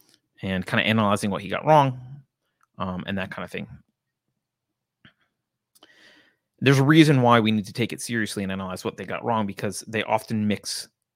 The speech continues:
truths in with non-truths. Um,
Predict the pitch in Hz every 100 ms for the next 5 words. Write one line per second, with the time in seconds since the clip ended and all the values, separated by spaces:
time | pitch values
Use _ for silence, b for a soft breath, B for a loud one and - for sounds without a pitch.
0 | _ _ - - 135 127 113 110 98 98
1 | 98 98 - - _ _ 104 101 98 98
2 | - 110 98 85 - - _ _ _ _
3 | B B B B B - 101 98 95 98